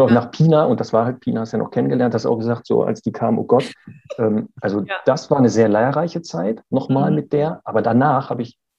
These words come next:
Speaker 1: ich gesagt und, äh, wie gesagt, Corinna damals auch, „Nie wieder.“ Also das darf uns nie wieder passieren. Also nochmal, wir waren schon erfahren, ja, glaube ich, ein bisschen,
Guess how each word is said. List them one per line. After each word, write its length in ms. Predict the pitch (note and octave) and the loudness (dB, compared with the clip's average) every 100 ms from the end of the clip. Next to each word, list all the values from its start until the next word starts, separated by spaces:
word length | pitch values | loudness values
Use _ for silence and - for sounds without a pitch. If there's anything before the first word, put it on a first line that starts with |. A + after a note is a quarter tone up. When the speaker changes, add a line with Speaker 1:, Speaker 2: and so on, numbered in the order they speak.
| _ | _
Speaker 1:
ich 200 | E3 - | -4 0
gesagt 500 | G3 E3 E3 F3+ - | 0 2 2 -2 -2
und, 200 | B2 - | -2 -2
äh, 260 | - A#2+ A2+ | -4 -4 -2
wie 40 | |
gesagt, 220 | A2 A2 - | -2 -2 -4
Corinna 340 | A#2 B2 B2 | -4 0 2
damals 300 | A2+ A2 G#2+ | 2 0 -2
auch, 340 | A2+ B2+ E3+ - - _ - | -2 0 0 -6 -20 _ -2
„Nie 460 | A#2+ C3+ D#3+ E3 - | 2 4 4 0 -4
wieder.“ 460 | A2 A2 G2+ - _ _ _ - _ _ | -2 0 0 -2 _ _ _ -20 _ _
Also 140 | A#2 B2 | -2 -2
das 280 | - A2+ | -4 -4
darf 200 | C3 C3+ | 0 2
uns 140 | D#3 C3 | 2 4
nie 160 | E3 | 6
wieder 180 | E3+ D3+ | 6 4
passieren. 400 | C#3+ B2 - D3 | 2 0 0 0
Also 120 | A#2+ | 2
nochmal, 180 | B2+ C3 | 2 0
wir 120 | A2+ | -2
waren 340 | A#2 B2 - - _ | -2 -2 -4 -10 _
schon 220 | - B2+ | -12 -8
erfahren, 420 | A#2 - - D3 | -8 -6 -2 0
ja, 100 | D3 | -2
glaube 200 | A2 A2+ | -2 -4
ich, 40 | A2+ | -4
ein 40 | |
bisschen, 420 | G#2+ - A#2+ C3+ | -6 -4 -4 -4